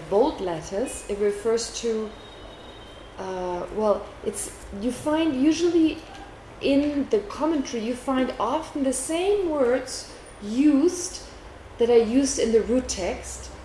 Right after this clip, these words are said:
but then with extra explanation. It makes sense, doesn't it? If you try to explain the line in a verse, well, it's helpful to use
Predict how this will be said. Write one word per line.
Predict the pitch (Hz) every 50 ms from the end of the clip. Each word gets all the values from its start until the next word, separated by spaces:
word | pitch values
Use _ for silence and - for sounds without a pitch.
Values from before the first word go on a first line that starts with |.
| -
but | - 294 240
then | 302 294 302
with | 302 294 294
extra | 277 277 277 - - 262 262
explanation. | 214 - - - - 220 208 170 160 156 - - - - - - - - -
It | 233
makes | 254 269 262 262 -
sense, | - 254 208 175 170 - -
doesn't | - 202 202 202 180
it? | 156 - - - - - - - - -
If | 196 196
you | 240 277 269
try | - 277 277 262 254
to | 254 240 240
explain | - - - - - 214 214 208 208 202
the | 202 196
line | 196 196 202 208 214 214 214
in | 202 196 185
a | 185
verse, | 170 170 202 285 320 311 302 349 349 - - - - - - - - - -
well, | 269 262 240
it's | 220 - -
helpful | - 262 302 311 311 - - 294 262
to | - - 247
use | 226 208 233 247 240 240 -